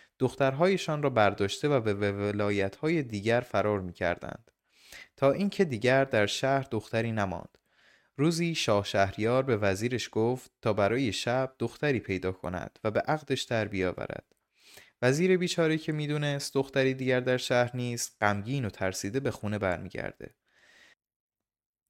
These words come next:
وزیر در خانه دو دختر داشت با نام‌های شهرزاد و دنیازاد.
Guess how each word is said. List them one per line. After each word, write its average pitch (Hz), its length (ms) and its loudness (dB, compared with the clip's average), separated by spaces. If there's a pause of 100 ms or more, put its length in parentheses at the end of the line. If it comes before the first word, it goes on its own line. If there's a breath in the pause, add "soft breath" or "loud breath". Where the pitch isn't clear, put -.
(240)
وزیر 202 400 4
در 107 220 4
خانه 104 320 -2
دو 139 140 -2
دختر 101 400 0
داشت 90 440 -6
با 104 100 0
نام‌های 95 580 -2
شهرزاد 113 880 0
و 110 60 0
دنیازاد. 92 680 -4